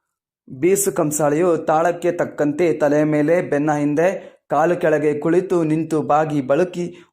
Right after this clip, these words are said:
ಉರುಳಾಡಿ, ಸುತ್ತ ನಿಂತ ಪ್ರ-, ಮೂವರಿಗೆ ತಾಳಗಳನ್ನು ಕೊಡುತ್ತಾ ನಿರ್ದಿಷ್ಟ ದಿಕ್ಕಿನಲ್ಲಿ ಬೀಸು ಕಂಸಾಳೆಯನ್ನು ಪ್ರದರ್ಶಿಸುತ್ತಾರೆ. ಹೀಗೆ ಆರಂಭವಾದ ಕಂಸಾಳೆಯ ವೇಗವು ಹೆಚ್ಚುತ್ತಾ ಹೋಗುತ್ತದೆ.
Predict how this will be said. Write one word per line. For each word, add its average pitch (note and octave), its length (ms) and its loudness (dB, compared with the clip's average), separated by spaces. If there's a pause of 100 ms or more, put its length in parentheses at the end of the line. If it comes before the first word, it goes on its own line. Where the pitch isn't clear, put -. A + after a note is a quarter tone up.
ಉರುಳಾಡಿ, D#3 520 4
ಸುತ್ತ E3 320 -4
ನಿಂತ D#3 360 0
ಪ್ರ-, D3 240 2
ಮೂವರಿಗೆ E3 960 0
ತಾಳಗಳನ್ನು D#3 640 2
ಕೊಡುತ್ತಾ C#3+ 480 0 (320)
ನಿರ್ದಿಷ್ಟ E3+ 560 -2 (220)
ದಿಕ್ಕಿನಲ್ಲಿ D#3+ 520 -2
ಬೀಸು D#3+ 340 -2
ಕಂಸಾಳೆಯನ್ನು D3 540 0
ಪ್ರದರ್ಶಿಸುತ್ತಾರೆ. D3 1080 0 (1120)
ಹೀಗೆ E3 220 0
ಆರಂಭವಾದ D#3 960 2 (600)
ಕಂಸಾಳೆಯ D#3+ 680 2 (540)
ವೇಗವು D#3+ 760 2 (540)
ಹೆಚ್ಚುತ್ತಾ E3 400 -2
ಹೋಗುತ್ತದೆ. D3 840 0